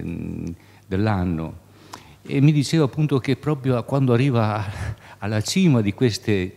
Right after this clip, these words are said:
eh, premi ha dovuto lasciare, ecco, mm, come... ma non le manca il da fare. Soprattutto adesso è attiva <clears throat> nella Chiesa, lei è anglicana,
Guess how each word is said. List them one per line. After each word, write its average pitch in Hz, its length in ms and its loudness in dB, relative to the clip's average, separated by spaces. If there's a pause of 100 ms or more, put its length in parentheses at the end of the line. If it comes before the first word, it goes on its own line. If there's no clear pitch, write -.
eh, 92 420 -6
premi 131 500 0 (340)
ha 117 100 -6
dovuto 110 300 0
lasciare, 101 540 0
ecco, 76 260 -10 (280)
mm, 85 280 -6 (200)
come... 87 480 -4 (600)
ma 110 180 0
non 104 180 4
le 101 60 2
manca 107 440 4
il 98 140 0
da 95 120 -2
fare. 98 240 -2
Soprattutto 139 640 0
adesso 117 520 0 (560)
è 135 280 2
attiva 170 720 0
<clears throat> - 0 -
nella 139 460 4
Chiesa, 117 680 0
lei 101 220 0
è 90 40 -2
anglicana, 101 680 0